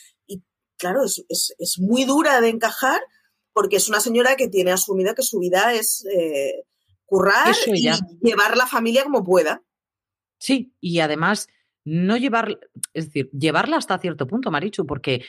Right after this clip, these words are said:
Speaker 2: no puede abarcar tanto.
Speaker 1: Ah, no,
Speaker 2: Es,
Speaker 1: no.
Speaker 2: es imposible y lo, tampoco lo pretende. Tiene claro cuáles son las cosas que quiere controlar y las que no va a poder controlar, entre ellas la madre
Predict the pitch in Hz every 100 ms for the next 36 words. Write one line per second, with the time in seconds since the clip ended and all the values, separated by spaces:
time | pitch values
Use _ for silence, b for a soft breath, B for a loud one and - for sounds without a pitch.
0 | B B 143 165 185 240 262 214 151 135
1 | 131 120 - 110 98 95 b b 247 240
2 | 190 226 185 - - _ _ _ 170 175
3 | - - _ _ - 196 196 196 - 226
4 | 208 139 - 175 170 165 165 160 - B
5 | B _ 202 185 - 370 - 453 294 202
6 | 160 427 480 208 107 - _ _ _ _
7 | _ _ 196 180 _ _ _ _ _ _
8 | - 277 392 392 330 330 247 135 _ 233
9 | 254 247 240 208 190 208 208 185 180 185
10 | 185 175 165 151 143 208 B B 180 180
11 | 170 - 151 151 202 269 185 175 170 175
12 | 147 120 175 143 123 113 120 - - 113
13 | 117 160 190 208 220